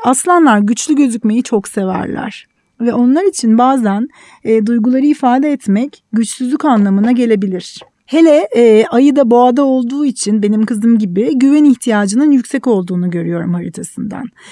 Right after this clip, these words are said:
Yani bir yandan bazı şeyleri yapmak istiyor ama bir yandan da onaylanmaya ihtiyacı var.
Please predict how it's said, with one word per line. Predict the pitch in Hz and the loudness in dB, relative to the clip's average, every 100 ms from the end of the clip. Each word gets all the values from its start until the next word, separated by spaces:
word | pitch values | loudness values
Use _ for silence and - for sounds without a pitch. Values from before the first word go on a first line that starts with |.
| - - | -12 -4
Yani | 403 311 262 | 0 2 4
bir | 339 | 4
yandan | 370 302 233 202 254 | 4 4 4 4 2
bazı | 247 247 247 | 4 2 0
şeyleri | 247 262 254 262 | -2 -2 0 2
yapmak | 247 240 262 262 | 0 0 -2 -2
istiyor | 254 - 220 190 247 | -8 -6 -2 0 0
ama | 262 247 | 2 2
bir | 269 302 | 2 2
yandan | 285 240 254 285 233 | 4 4 4 4 2
da | 262 | 2
onaylanmaya | 302 294 285 277 269 262 254 220 | 2 2 2 2 2 2 2 0
ihtiyacı | 190 - 190 185 180 | -2 -2 -2 -2 -4
var. | 185 185 190 | -4 -6 -8